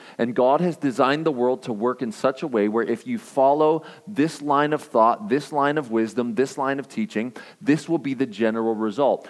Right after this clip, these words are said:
Ecclesiastes says, "Well, not always." Not always, because there are exceptions to the rules,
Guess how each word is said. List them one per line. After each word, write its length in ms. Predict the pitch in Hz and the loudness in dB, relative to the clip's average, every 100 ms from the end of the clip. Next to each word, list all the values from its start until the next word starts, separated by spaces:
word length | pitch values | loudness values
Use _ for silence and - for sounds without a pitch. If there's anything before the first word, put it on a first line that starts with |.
| - | -14
Ecclesiastes 880 | 110 - 185 135 139 160 190 - 113 | -6 -2 -2 2 4 4 2 -4 -4
says, 240 | 123 107 | -2 0
"Well, 360 | 120 147 170 165 - - - | 2 4 2 0 -14 -20 -12
not 360 | 110 120 135 135 | -4 2 2 4
always." 680 | 131 117 95 76 - - - _ - - | 2 2 0 -4 -10 -18 -20 _ -20 -4
Not 280 | 117 135 143 | 2 4 6
always, 340 | 147 120 110 | 4 2 0
because 460 | - 120 135 120 - - | -4 -2 2 0 -2 -2
there 160 | 131 135 | 2 4
are 60 | 120 | 4
exceptions 800 | 123 - 185 196 - 143 117 - | 0 -2 0 0 -2 -4 -4 -6
to 120 | 120 | -4
the 120 | 110 | -4
rules, 480 | 131 143 95 117 | 0 0 0 -2